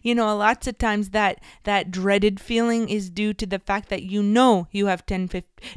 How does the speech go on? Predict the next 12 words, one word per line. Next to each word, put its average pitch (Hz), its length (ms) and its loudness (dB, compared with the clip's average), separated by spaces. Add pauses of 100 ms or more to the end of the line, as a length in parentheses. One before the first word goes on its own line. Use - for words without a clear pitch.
ten 202 220 2
pounds 185 360 -2
<laughs> - 60 -4
to 233 160 4
lose, 220 340 6
or, 208 140 6 (220)
or 254 100 10
you 262 200 8
know 262 220 10
you 262 160 10
have 208 240 4 (260)
work 226 360 8